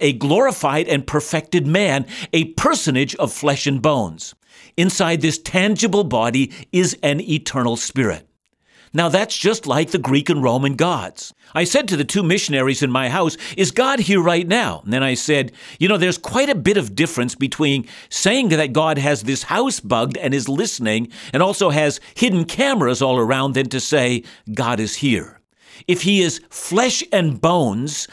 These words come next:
like the Greek and Roman gods, then his limitations readily become apparent. All you have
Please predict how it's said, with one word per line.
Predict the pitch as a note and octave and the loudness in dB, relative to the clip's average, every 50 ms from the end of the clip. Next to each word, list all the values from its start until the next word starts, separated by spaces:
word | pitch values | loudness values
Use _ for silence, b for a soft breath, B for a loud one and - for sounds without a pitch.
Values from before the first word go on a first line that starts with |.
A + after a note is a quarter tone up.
| B B B | B B B
like | - D3 F#3 G#3 - | 0 2 2 2 0
the | G3+ | 0
Greek | D3 G#2+ D3+ G3+ A#3 - - | 0 2 2 2 2 2 0
and | E3 D3 C#3 | 0 2 2
Roman | D3+ F3+ A3+ A3+ F#3+ D#3 B2+ | 2 2 4 2 2 0 0
gods, | G2+ A#2+ G#2+ G#2+ A#2 B2 B2+ - B B B B - | 0 -2 -2 0 0 -2 -4 -6 B B B B -2
then | B2+ F3 | 0 2
his | D#3+ D3+ F3 F3 E3 | 2 2 2 2 2
limitations | D3 D3 A3+ A#3+ B3 A3 - - - E3+ F3+ F3 - - F3+ F3 D#3+ B B B B | 2 4 4 4 2 0 0 -2 0 0 0 0 0 0 -2 -2 -2 B B B B
readily | - A2+ A#2+ D3+ A3 - - F#3+ D#3+ E3 | -6 -2 0 0 2 2 2 2 2 2
become | D3 D3 D#3 - - D3 | 2 0 -2 -2 -2 -2
apparent. | C#3+ C#3+ - - C#3 D#3 C3 A2+ F#2+ F2 - _ - - _ B B B B B B B | -2 -2 -2 -2 -2 -2 0 -2 -2 -4 -8 _ -20 -20 _ B B B B B B B
All | - F3+ A#3 C#4+ D4 | 2 2 4 2 2
you | B3 B3+ B3 A#3 | 2 2 2 2
have | G#3 - - B2+ A2+ F#2+ F#2+ A2+ B2 A#2 - | 2 0 0 -2 -2 -2 -4 -4 -6 -8 -10